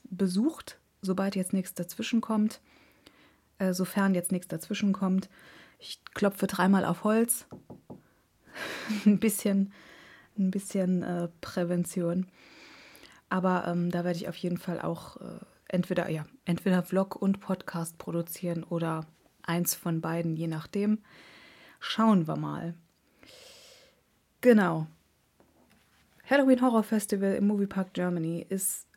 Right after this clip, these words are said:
das Event, bei dem der Moviepark aus allen Nähten platzt an gewissen Tagen und, äh, die Leute in den Park strömen, als gäb's kein Morgen.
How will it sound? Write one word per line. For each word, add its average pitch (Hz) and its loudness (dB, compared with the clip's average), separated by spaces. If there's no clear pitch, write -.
das 196 -2
Event, 180 0
bei 180 0
dem 185 2
der 180 2
Moviepark 196 -2
aus 170 -4
allen 214 4
Nähten 190 -2
platzt - -8
an 170 -4
gewissen 165 -4
Tagen 165 -4
und, 185 0
äh, 175 -4
die 175 -4
Leute 185 0
in 185 -2
den 180 -2
Park 190 -6
strömen, 185 -2
als - -6
gäb's 175 -6
kein 180 -2
Morgen. 180 -2